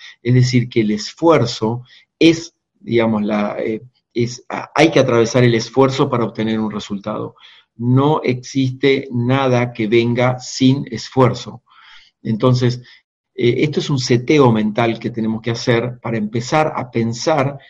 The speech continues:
de qué manera vamos a funcionar nuestra mente, eh, con un modelo que sea más apropiado, eh, y que estemos más conscientes de que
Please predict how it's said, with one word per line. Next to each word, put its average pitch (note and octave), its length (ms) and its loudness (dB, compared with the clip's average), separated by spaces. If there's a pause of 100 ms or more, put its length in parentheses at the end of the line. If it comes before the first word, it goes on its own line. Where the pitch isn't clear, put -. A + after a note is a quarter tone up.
(280)
de A2+ 100 -2
qué D3+ 120 0
manera D3 300 2
vamos C3 200 0
a B2 40 -4
funcionar B2 540 2
nuestra A2 280 0
mente, D#3 480 0 (720)
eh, A2+ 720 2 (120)
con C3+ 200 4
un C#3+ 100 0
modelo C#3 380 4
que B2+ 100 -2
sea B2+ 420 0
más B2+ 540 0
apropiado, A#2+ 840 0 (600)
eh, A2+ 800 2
y B2+ 120 0
que C3 100 0
estemos D3 520 0
más C#3 320 0 (160)
conscientes C3 960 0 (300)
de A#2+ 520 4
que A#2+ 160 4